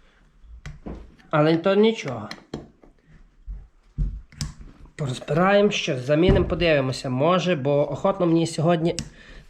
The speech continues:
запустити мотоцикла, запустити мотора, якого я купив. Бо так ще і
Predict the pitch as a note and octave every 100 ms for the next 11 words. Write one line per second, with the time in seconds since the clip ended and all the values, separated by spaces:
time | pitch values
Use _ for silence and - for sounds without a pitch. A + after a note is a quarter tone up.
0 | D3 C#3 B2 - D#3+ D3 C#3+ D3 D3+ A#2+
1 | - C3+ C3 C3 E3+ D3 D3 C#3+ D#3+ B2+
2 | - - _ - - _ B2 B2 C3 C#3+
3 | C#3 C3 F#3 A3 G#3+ - - - - -
4 | _ _ _ - - _ _ - - -
5 | - - - - - - - - - -
6 | - - - _ _ - _ _ _ _
7 | _ - _ _ _ - D3+ D3+ E3+ E3
8 | - F3+ D#3+ - D#3 D3